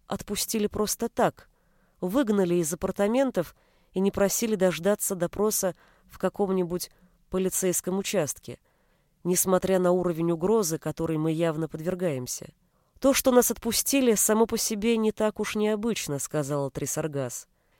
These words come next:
"Не знаю, как принимают решения о самообороне на твоей станции,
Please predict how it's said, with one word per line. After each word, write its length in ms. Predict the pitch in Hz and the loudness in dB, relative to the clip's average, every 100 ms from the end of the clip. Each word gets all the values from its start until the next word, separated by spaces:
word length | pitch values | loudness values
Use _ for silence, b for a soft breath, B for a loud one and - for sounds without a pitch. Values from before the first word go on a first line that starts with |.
| - | -2
"Не 120 | 269 | 2
знаю, 400 | 269 277 190 156 | 4 6 6 4
как 240 | - 165 - | 2 -2 0
принимают 520 | 175 185 180 165 147 | 0 2 2 2 0
решения 480 | 160 - 180 165 151 | -4 -2 0 0 0
о 60 | |
самообороне 720 | - 160 156 156 170 170 160 156 | -2 -2 0 0 2 2 0 -2
на 100 | 156 | -4
твоей 260 | 185 269 | -2 -2
станции, 680 | 262 - 156 135 - 139 127 | -2 -2 -2 -2 -4 -6 -8